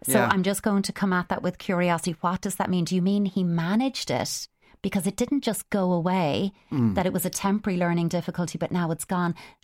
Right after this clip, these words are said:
Speaker 1: I'm not understanding
Speaker 2: Yeah.
Speaker 1: that. So I would have that. I'm coming at your question with a question. What does that mean? And I would always say to you, you know, any sudden,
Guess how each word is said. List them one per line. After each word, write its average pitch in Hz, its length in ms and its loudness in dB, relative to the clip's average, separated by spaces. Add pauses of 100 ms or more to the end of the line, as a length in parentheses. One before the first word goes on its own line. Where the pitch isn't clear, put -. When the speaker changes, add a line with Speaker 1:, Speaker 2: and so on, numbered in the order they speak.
(260)
Speaker 1:
I'm 190 140 2
not 190 240 2
understanding 170 680 2
Speaker 2:
Yeah. 151 60 2
Speaker 1:
that. 147 260 0 (280)
So 196 240 2
I 190 120 4
would 180 120 2
have 180 240 0 (100)
that. - 420 -2
I'm 170 200 0
coming 185 260 2
at 175 160 2
your 185 80 0
question 170 460 0
with 180 180 2
a 185 60 0
question. 165 480 0
What 185 180 0
does 190 200 0
that 175 220 -2
mean? 160 380 2 (400)
And 180 260 2 (140)
I 196 160 4
would 220 160 4 (140)
always 185 400 0
say 156 220 0
to - 180 -4
you, 151 160 -4
you 170 180 -2
know, 165 200 0 (100)
any 208 260 2
sudden, 175 500 0